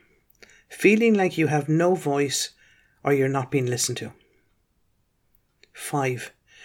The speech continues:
feeling like you're not an individual anymore and that you can't do anything for yourself on your own time because you feel like I, you have to look after the other person all the time.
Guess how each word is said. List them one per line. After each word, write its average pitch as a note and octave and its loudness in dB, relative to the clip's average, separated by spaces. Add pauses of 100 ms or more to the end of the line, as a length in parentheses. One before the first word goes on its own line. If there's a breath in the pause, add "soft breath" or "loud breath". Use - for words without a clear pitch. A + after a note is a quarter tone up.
(160 loud breath)
feeling F#3+ 2
like E3 0
you're D#3 4
not D#3 0
an D3+ 0
individual C#3+ 0
anymore A#2+ -4 (540 soft breath)
and C#3 -4
that D3 2
you D3 -2
can't D3+ -2
do D3+ -4
anything E3+ 0
for D#3 -6
yourself C3+ -2 (100)
on D#3+ 0
your C3+ 0
own B2 -4
time A#2 -10 (720 soft breath)
because C3+ 0
you C3 -2
feel C#3 2 (320 loud breath)
like C3+ -2
I, C#3 2
you C3+ -2
have C3+ -2
to C#3+ -4
look C3 -4
after C3+ -2
the C3+ -4
other D3+ -2
person A#2+ -4 (100)
all D#3+ 0
the C3+ -6
time. B2+ -10